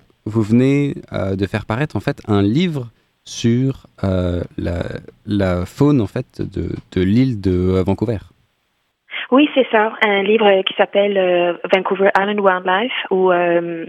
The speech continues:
Speaker 2: j'y, euh, présente, euh, plusieurs photos de la faune et de la flore qu'on retrouve sur l'île de Vancouver, et notamment des espèces, euh, menacées.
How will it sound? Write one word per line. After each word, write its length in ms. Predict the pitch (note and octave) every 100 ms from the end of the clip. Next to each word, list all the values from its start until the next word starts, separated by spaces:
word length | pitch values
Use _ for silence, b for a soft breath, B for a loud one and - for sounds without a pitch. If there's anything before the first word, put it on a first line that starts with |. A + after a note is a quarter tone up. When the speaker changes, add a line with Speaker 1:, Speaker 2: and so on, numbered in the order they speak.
| -
Speaker 2:
j'y, 420 | F3 E3+ E3+ E3+
euh, 80 | E3 - _
présente, 340 | - E3+ F#3+ -
euh, 200 | F#3 E3+
plusieurs 340 | E3+ F#3 G3+ G3+
photos 340 | F3 F#3+ G3+
de 80 | G3
la 140 | F3 F3
faune 160 | - G#3 A#3
et 60 |
de 80 | C4
la 160 | A3+ F#3 -
flore 380 | F#3 F#3+ G3 -
qu'on 360 | F3+ F3 F3
retrouve 320 | E3+ F3 - G#3+
sur 80 | -
l'île 160 | F3 F#3+
de 60 |
Vancouver, 500 | F3+ E3+ - D#3 C#4+ D#4 B B B
et 100 | F#3
notamment 340 | F3 F3 F3 F#3
des 100 | G3
espèces, 420 | F3+ E3+ F#3 F3+ -
euh, 120 | F3+ F3
menacées. 500 | F3 E3+ D#3+ -